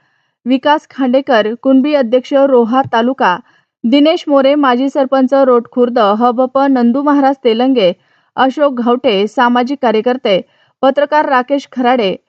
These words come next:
जिल्हाध्यक्ष महाराष्ट्र राज्य पत्रकार संघ उदय रणभरे, मुख्य पीठ संजीवन ट्रस्ट प्रमुख गणेश मोरे, सहाय्यक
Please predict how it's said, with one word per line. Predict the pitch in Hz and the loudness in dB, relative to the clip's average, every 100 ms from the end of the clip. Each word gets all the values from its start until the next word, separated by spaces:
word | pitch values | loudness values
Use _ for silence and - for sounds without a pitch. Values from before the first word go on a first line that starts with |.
| _ - | _ -6
जिल्हाध्यक्ष | 226 240 254 240 269 - | 0 2 2 0 -2 -2
महाराष्ट्र | 302 294 254 269 277 302 | -4 -2 -2 -2 -2 -2
राज्य | 277 240 262 | -2 0 -2
पत्रकार | 247 240 240 254 | -2 -4 -2 -2
संघ | 262 262 240 | -2 -4 -2
उदय | 247 247 240 233 254 | 0 -2 -2 0 2
रणभरे, | 240 220 233 254 180 - - | 2 0 0 0 0 -4 -4
मुख्य | 226 269 - 302 | 0 0 0 -4
पीठ | 302 277 202 _ _ | 0 -2 -2 _ _
संजीवन | 269 262 285 285 294 | 0 0 0 0 0
ट्रस्ट | 277 262 247 - | 0 -2 -2 -2
प्रमुख | 254 254 214 190 247 | 0 2 0 -4 -2
गणेश | 233 254 247 | 0 0 0
मोरे, | 247 240 240 202 | -2 -2 0 -2
सहाय्यक | 208 233 240 262 | -2 0 2 0